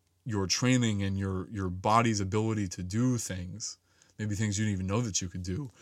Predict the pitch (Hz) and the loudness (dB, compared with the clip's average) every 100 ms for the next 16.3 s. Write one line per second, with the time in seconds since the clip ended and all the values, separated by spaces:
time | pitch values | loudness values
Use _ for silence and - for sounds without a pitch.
0 | - - - 101 98 92 87 87 - - | -20 -20 0 4 6 4 2 0 -10 -20
1 | - - _ - - _ _ _ _ _ | -20 -20 _ -20 -20 _ _ _ _ _
2 | - 120 117 113 - 117 127 120 120 113 | -4 -2 0 -4 0 2 2 0 2 4
3 | 120 139 151 135 151 151 151 139 123 120 | 6 6 4 4 6 6 4 2 2 2
4 | 123 120 113 113 131 131 110 98 117 151 | 4 2 2 -2 -2 0 2 6 8 6
5 | 98 104 104 104 143 175 147 135 127 123 | 4 0 4 8 8 8 8 6 6 4
6 | 117 104 98 104 131 - 95 92 - - | 2 0 2 2 2 0 -2 -4 -10 -20
7 | _ _ 110 117 123 123 123 117 - - | _ _ 2 6 8 10 6 2 -6 0
8 | 139 165 143 127 - 190 170 - 208 - | 4 6 6 4 6 6 6 4 2 4
9 | 127 131 120 123 120 110 101 - - - | 4 4 4 4 4 2 -2 -6 -16 -2
10 | 131 131 139 139 131 123 120 117 113 107 | 4 6 8 6 6 4 0 0 -2 4
11 | - - 110 95 - - - _ _ _ | 4 4 0 -2 -2 -4 -12 _ _ _
12 | _ _ _ _ _ _ _ _ _ - | _ _ _ _ _ _ _ _ _ -16
13 | 98 107 107 117 131 135 156 143 117 113 | -12 -8 -2 2 4 6 8 8 6 4
14 | 113 107 101 107 135 127 95 90 95 95 | 4 2 0 0 0 0 -2 -2 -6 -6
15 | 95 90 - - - 101 90 101 92 90 | -6 -6 -8 -12 -6 -4 0 2 2 0
16 | 98 90 92 | -2 -2 -6